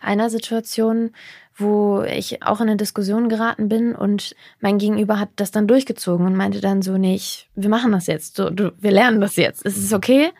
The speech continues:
Speaker 1: Selbst wenn du weinst, ist okay, aber wir reden jetzt weiter über dieses Thema, weil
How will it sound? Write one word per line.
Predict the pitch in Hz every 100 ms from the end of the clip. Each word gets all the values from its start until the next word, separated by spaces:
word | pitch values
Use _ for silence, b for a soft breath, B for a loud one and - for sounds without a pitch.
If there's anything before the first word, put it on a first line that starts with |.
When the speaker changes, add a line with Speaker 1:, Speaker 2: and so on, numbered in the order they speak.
| B B B B B _
Speaker 1:
Selbst | 202 240 240
wenn | 285
du | 285
weinst, | 240 220 254 294 - -
ist | -
okay, | 208 -
aber | 277 226
wir | 214
reden | 240 247
jetzt | 220
weiter | 202 240 233
über | 208
dieses | 208 208 202
Thema, | - 277 233 196
weil | 202 202 202